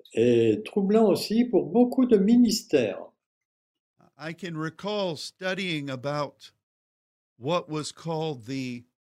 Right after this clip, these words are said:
Speaker 2: latter rain movement.
Speaker 1: Euh, je me souviens de ce qu'on a appelé le mou-, le mouvement de la dernière saison.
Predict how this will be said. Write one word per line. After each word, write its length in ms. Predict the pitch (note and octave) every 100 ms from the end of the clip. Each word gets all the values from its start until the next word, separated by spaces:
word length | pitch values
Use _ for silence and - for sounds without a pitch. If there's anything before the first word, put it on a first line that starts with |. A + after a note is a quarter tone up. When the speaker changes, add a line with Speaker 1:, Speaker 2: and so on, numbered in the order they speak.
| _ _
Speaker 2:
latter 640 | A#2 C#3+ F3 E3 D3+ C3 _ -
rain 640 | B2+ D3+ D#3+ C3+ A2 G#2+ G#2
movement. 580 | B2+ F#3 E3+ G#2 F2 _ _ _ _ _ _ _ _ G3 _ _ _ _ _ _ _ _ C3
Speaker 1:
Euh, 420 | G2 G2+ G2 G2
je 160 | G2 A#2
me 100 | G#2
souviens 560 | - A#2+ D3 F3+ F#3
de 580 | D3 D3 C#3+ C#3 C3+ C3
ce 140 | B2+
qu'on 240 | - C3+ C3+
a 60 |
appelé 680 | C3+ C3 - C#3+ D#3+ D#3 D#3 _ _ _ -
le 1120 | A#2+ A#2+ A#2+ A#2+ A#2 A#2 A#2 A2+ A2+ A2 A2 G#2+
mou-, 380 | A2+ C#3 C#3+ - -
le 240 | A2 A2+
mouvement 640 | A#2+ E3 D3 D#3 E3 E3+ D3+
de 100 | B2+
la 340 | A#2+ A#2 A2+
dernière 520 | A2+ C#3+ D3 D#3 D3
saison. 600 | - C#3+ C#3 F3+ A3+ A3